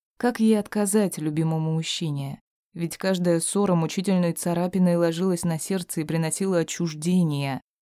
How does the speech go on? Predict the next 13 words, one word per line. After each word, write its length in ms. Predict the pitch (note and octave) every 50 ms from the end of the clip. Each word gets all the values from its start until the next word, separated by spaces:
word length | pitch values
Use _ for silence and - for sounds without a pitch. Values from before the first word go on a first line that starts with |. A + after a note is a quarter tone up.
| _
А 120 | - G3+ F#3+
стоит 500 | - - - A#3 A#3 A#3 A3+ A3 G#3+ -
ли 220 | F#3+ G3 G#3 G#3
жить, 420 | F#3+ F3+ F#3+ A3 A3+ G#3 F#3 - -
если 240 | D3+ D3+ - F3 E3
они 320 | D#3+ D#3+ D#3+ E3+ F3+ F#3
отрекутся 680 | F3 E3 D#3+ D#3+ E3 E3 - - F#3+ F#3+ - - E3+ D#3
друг 280 | D3+ E3 E3 - -
от 140 | D#3+ D#3+ D#3
друга 340 | E3 F#3 G3+ F#3 F3+ F3+ E3+
по 260 | - - - F#3+ F3+
собственной 800 | - - - - E3+ E3+ - - - - E3+ E3+ E3+ E3+ E3+ E3+
глупости? 1000 | D#3 F3 F3+ F3+ F3+ D#3 D3+ - D3 C#3 C3+ - - - - D3+ D3 D3 D3